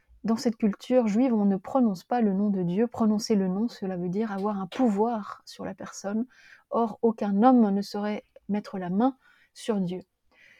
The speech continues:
Donc, par respect, nous évitons de prononcer ce nom. En tous les cas, vous voyez, ce nom est si sacré qu'il n'y a qu'un seul jour de l'année où le grand prêtre pouvait le prononcer, et c'était le jour du Yom Kippour.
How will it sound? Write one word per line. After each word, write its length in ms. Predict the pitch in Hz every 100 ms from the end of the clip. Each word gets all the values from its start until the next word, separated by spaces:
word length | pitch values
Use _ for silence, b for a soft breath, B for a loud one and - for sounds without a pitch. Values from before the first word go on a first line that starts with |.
| b b b
Donc, 180 | 247 254
par 140 | 220
respect, 480 | 208 202 - - 247
nous 200 | 233 220
évitons 360 | 247 214 240 262
de 100 | 233
prononcer 480 | - 233 226 -
ce 160 | 247 -
nom. 200 | 202 175 b b b
En 100 | 254
tous 140 | 269 302
les 140 | 262
cas, 300 | - 320 349 B B B B _ -
vous 60 |
voyez, 180 | 208 262
ce 140 | 294
nom 160 | 269 269
est 40 |
si 160 | 233 -
sacré 640 | - 233 214 - 285 320 b b b b b _
qu'il 140 | - 240
n'y 60 | 240
a 20 |
qu'un 180 | 240 359
seul 220 | - 302
jour 180 | 269 285
de 60 |
l'année 360 | 254 233 254 294
où 100 | 269
le 100 | 269
grand 200 | 240 233
prêtre 420 | - 247 262 - -
pouvait 240 | 277 240
le 80 | 233
prononcer, 540 | 208 220 185 180 -
et 120 | 165 214
c'était 260 | 233 285
le 120 | 247
jour 160 | 220 262
du 120 | 220
Yom 280 | 202 214 214
Kippour. 600 | - 208 - 220 226 -